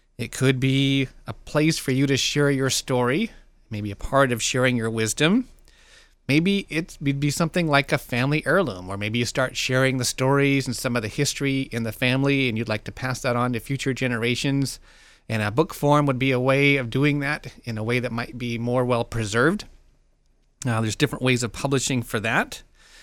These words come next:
Or maybe you'd like to make fictional stories. That's something you've always wanted to do. Maybe you create stories and you've always wanted to make, make fictional stories in book form for folks. Or maybe you'd like to set yourself up as an expert in an area.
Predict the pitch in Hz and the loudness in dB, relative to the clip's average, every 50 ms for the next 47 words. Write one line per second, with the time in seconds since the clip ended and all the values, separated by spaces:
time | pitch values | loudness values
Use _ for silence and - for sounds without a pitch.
0 | - - - 170 202 220 214 180 160 165 185 185 156 139 135 156 151 - 151 127 | -20 -2 2 4 4 4 4 4 4 4 4 4 4 4 2 2 2 0 2 4
1 | 131 135 143 - - - - 160 - - 156 127 120 110 - - 156 165 175 180 | 4 4 4 2 -2 -4 -4 -2 0 0 0 0 0 0 0 2 2 4 4 4
2 | 165 160 139 143 131 - - 151 151 143 - 139 127 120 135 143 151 139 - 147 | 4 2 0 -2 -4 -2 -2 -2 0 0 0 0 0 2 2 2 2 2 2 0
3 | 139 143 135 123 123 120 131 139 143 143 139 135 131 123 123 131 120 113 107 107 | -2 -2 -2 -2 -2 0 0 2 2 2 0 0 -2 -2 -2 -2 -4 -4 -6 -8
4 | - - - 135 139 135 - - - - 135 151 160 - - - - 147 139 147 | -10 -10 -4 -4 -4 -4 -4 -10 -4 -2 0 0 0 -2 -6 -4 0 2 2 4
5 | 151 151 151 151 151 147 135 - 123 113 113 104 113 120 123 123 - 123 120 123 | 6 6 6 4 4 2 0 -2 -4 -4 -4 -2 0 0 0 0 0 -2 -2 -2
6 | 120 110 - - 113 110 113 110 - - - - - - - - - _ _ _ | -2 -4 -4 -6 -2 -2 -2 -2 -4 -10 -18 -20 -20 -20 -20 -20 -20 _ _ _
7 | _ _ 117 113 - - - - 165 160 - - 165 151 143 135 131 - - 139 | _ _ -6 -6 -6 -8 -4 -4 -4 -2 0 -2 0 0 0 0 -2 -2 0 2
8 | 135 143 143 143 131 - 127 117 110 110 143 - - - - 113 107 101 - - | 4 4 4 4 4 2 0 0 0 -2 -2 -4 -4 -6 -4 -4 -4 -4 -4 -4
9 | 107 - - 127 127 143 170 - - - - - - - - _ _ _ _ _ | -6 -4 0 0 0 0 0 -2 -4 -4 -4 -4 -8 -10 -18 _ _ _ _ _
10 | - 123 135 156 165 165 170 170 170 175 180 180 180 180 170 151 151 151 - - | -4 0 2 4 4 4 4 4 2 2 2 4 4 4 6 6 4 2 2 0
11 | 151 - - 202 - 170 170 170 - 151 147 147 - - 131 131 - 131 120 123 | -2 0 0 -2 0 0 -2 0 2 2 2 2 2 2 0 0 0 -2 -4 -4
12 | 117 - - 160 165 - - - - 160 151 151 135 - - 117 117 110 104 - | -6 -6 -6 -6 -4 -4 -6 -6 -4 -2 -2 -2 -2 -2 -4 -4 -2 -4 -4 -2
13 | 120 131 131 117 101 80 73 - | 0 2 2 2 0 -4 -8 -12